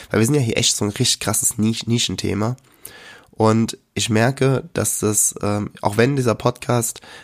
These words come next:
am Anfang voll die Decke gegangen ist, ich war in den Wirtschaftscharts auf Platz zwei, ich war vor, vor Gary Vee für kurze Zeit und, äh, wie sie alle heißen, ne, das, nur Matthias Niggehoff war vor mir.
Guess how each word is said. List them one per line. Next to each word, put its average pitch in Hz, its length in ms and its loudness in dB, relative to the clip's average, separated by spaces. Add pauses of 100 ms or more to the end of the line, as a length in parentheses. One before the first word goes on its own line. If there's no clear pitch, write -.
am 107 120 4
Anfang 110 200 0
voll 123 240 0
die 135 140 0
Decke 131 260 0
gegangen 135 320 0
ist, 131 120 -2
ich - 100 -4
war 92 80 4
in 110 80 -2
den 104 100 -4
Wirtschaftscharts - 760 -2
auf - 100 -6
Platz - 280 -2
zwei, 113 320 2
ich 123 120 -2
war 107 80 -2
vor, - 260 -2
vor 120 320 0
Gary 113 420 4
Vee 139 280 2
für - 260 -2
kurze - 320 -6
Zeit 127 540 2
und, 104 420 -2
äh, 98 220 0 (540)
wie 120 140 4
sie - 100 2
alle 110 200 4
heißen, 117 440 2
ne, 120 300 0 (560)
das, - 280 -4 (140)
nur 120 220 2
Matthias 135 400 0
Niggehoff 135 420 2
war - 80 2
vor - 240 2
mir. 120 240 2